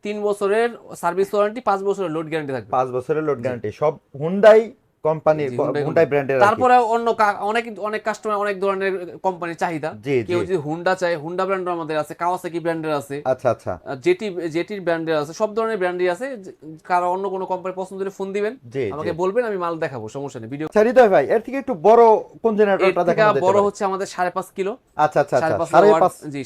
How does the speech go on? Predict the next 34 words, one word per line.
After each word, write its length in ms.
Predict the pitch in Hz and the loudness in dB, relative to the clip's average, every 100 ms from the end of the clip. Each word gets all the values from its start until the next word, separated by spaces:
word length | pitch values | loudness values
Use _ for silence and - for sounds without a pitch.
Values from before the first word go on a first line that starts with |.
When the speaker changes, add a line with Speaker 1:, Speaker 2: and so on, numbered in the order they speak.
| 170 | -2
Speaker 1:
সাড়ে 160 | 170 | 0
পাঁচ 80 | 175 | 2
হাজার 80 | 180 | 2
Speaker 2:
সাড়ে 120 | 175 | 0
পাঁচ 100 | 170 | 2
কিলো 100 | 139 | 2
Speaker 1:
ওয়াট, 100 | 113 | 2
Speaker 2:
ওয়াট। 280 | 104 - 123 | 0 -4 -16
Speaker 1:
জি। 100 | 110 _ _ _ _ _ | -16 _ _ _ _ _
এই 60 | 143 | -6
যে 80 | 156 | -4
এখানে, 380 | 156 160 180 190 - | -4 -4 -4 -6 -8
এখানে 240 | 135 147 147 | -10 -8 -8
এটা 120 | 160 156 | -4 -4
রাখা 220 | 147 151 | -2 -4
আছে, 260 | 151 214 - _ | -4 -10 -14 _
এটার 200 | 139 147 | -12 -6
দাম 180 | 156 170 | -4 -4
পড়ে 140 | 175 180 | -4 -6
হচ্ছে 140 | 220 | -6
পঞ্চান্ন 460 | 220 208 208 196 185 | -4 -4 0 -2 0
হাজার 180 | 165 | -2
টাকা। 260 | 151 117 107 _ _ | -4 -8 -10 _ _
Speaker 2:
পঞ্চান্ন 520 | 226 254 247 262 254 240 | -6 -4 -2 -2 0 -2
হাজার 320 | 165 165 170 | -2 -2 -2
টাকা। 240 | 165 139 113 | -2 -4 -4
Speaker 1:
জি, 60 | 80 - | -4 -6
পঞ্চান্ন 300 | 147 147 139 | -6 0 2
হাজার 140 | 247 | 2
Speaker 2:
এটার 20 | |
Speaker 1:
টাকা। 120 | 202 | 4
Speaker 2:
লোড 100 | 226 226 | 4 4
ক্যাপাসিটি 420 | 233 226 - 180 | 0 -2 -4 -6
কেমন? 280 | 156 117 85 | -6 -6 -8